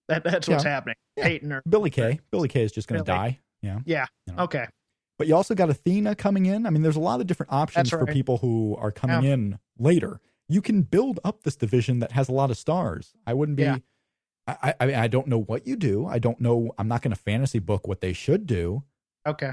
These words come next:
Speaker 2: But I don't think they're gonna go to Asuka and the title right away. They
Speaker 1: All
Speaker 2: just
Speaker 1: right,
Speaker 2: haven't, they
Speaker 1: just
Speaker 2: just haven't built up for that.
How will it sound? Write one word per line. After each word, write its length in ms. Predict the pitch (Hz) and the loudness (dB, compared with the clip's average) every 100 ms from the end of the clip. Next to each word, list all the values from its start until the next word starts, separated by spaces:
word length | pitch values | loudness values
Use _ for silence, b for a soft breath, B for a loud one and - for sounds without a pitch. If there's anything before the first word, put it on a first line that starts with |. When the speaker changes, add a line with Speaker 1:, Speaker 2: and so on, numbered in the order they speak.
| - | 0
Speaker 2:
But 80 | 131 | 0
I 80 | |
don't 240 | 123 139 139 | 2 -2 -6
think 380 | _ 139 165 - | _ -2 -2 -2
they're 100 | 110 | -2
gonna 180 | 107 98 | -2 -2
go 100 | 101 | -4
to 60 | 95 | -4
Asuka 400 | 101 95 - 104 | -4 -4 -6 -8
and 100 | 92 | -6
the 60 | |
title 320 | - 110 95 | -2 -2 0
right 160 | 95 95 | -2 -2
away. 380 | 85 98 - - _ _ _ _ - | -2 -4 -6 -16 _ _ _ _ -4
They 60 | 175 | -2
Speaker 1:
All 60 | |
Speaker 2:
just 60 | 165 | 0
Speaker 1:
right, 40 | 151 | -2
Speaker 2:
haven't, 200 | 104 101 | -2 -4
they 60 | |
Speaker 1:
just 100 | 160 | -4
Speaker 2:
just 120 | 196 185 | -2 0
haven't 180 | 131 | 0
built 220 | 90 95 - | 0 -4 -4
up 160 | 104 | -6
for 80 | - | -8
that. 220 | 87 90 | -12 -12